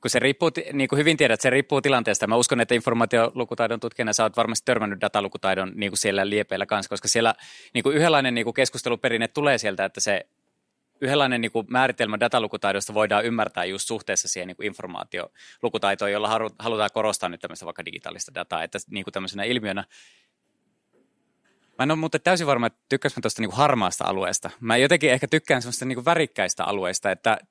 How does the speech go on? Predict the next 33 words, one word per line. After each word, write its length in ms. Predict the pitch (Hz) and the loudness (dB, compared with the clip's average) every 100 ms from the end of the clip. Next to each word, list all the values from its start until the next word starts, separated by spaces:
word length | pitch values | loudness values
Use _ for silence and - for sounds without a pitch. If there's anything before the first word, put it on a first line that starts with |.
| - | 0
tietyllä 360 | 165 170 156 | 2 2 0
tapaa 440 | 131 123 120 117 107 - - - | 0 0 4 4 2 -6 -16 -4
se 140 | 147 | 2
riippuu, 380 | 147 180 - 139 | 2 0 0 2
että 220 | 113 - | 2 0
mihin 280 | 135 156 151 | -2 -2 0
keskusteluun 600 | 143 135 - - 104 95 | 0 0 -4 -6 -4 -4
me 120 | 98 | -2
aina 240 | 92 101 95 | 0 0 -2
niinku 240 | 95 - | -8 -8
sidotaan. 640 | - 143 110 - - - | -4 -2 -2 -2 -8 -8
Koska 200 | - 117 | -6 -4
siellä 240 | 123 147 135 | 0 2 2
on 60 | |
niinku 160 | 160 165 | 0 0
eri 200 | 170 165 | 0 2
värisiä 380 | 170 160 117 104 | 2 2 0 0
keskusteluita 600 | 131 - 107 - 95 110 | -2 -2 -8 -8 -6 -4
olemassa, 420 | 131 113 92 - | 0 0 -2 -4
missä 220 | 101 104 | -4 -2
ymmärretään, 540 | 123 131 117 107 107 104 - - | -2 0 0 0 0 -2 -6 -8
mä 80 | 120 | -2
uskon, 200 | 117 127 | 2 2
että 160 | 117 131 | 2 0
informaatiolukutaito 920 | 120 120 113 110 117 110 113 110 110 | 0 -2 0 0 0 -2 0 0 0
yhtä 200 | 117 123 | -2 2
lailla 240 | 117 107 | 2 2
on 80 | 92 | 0
silleen, 260 | 110 101 95 | -2 -2 -2
että 140 | - | -2
sekin 240 | 107 110 101 | -6 -4 -4
voidaan 280 | 98 92 | -2 -2
y-, 80 | 98 | -4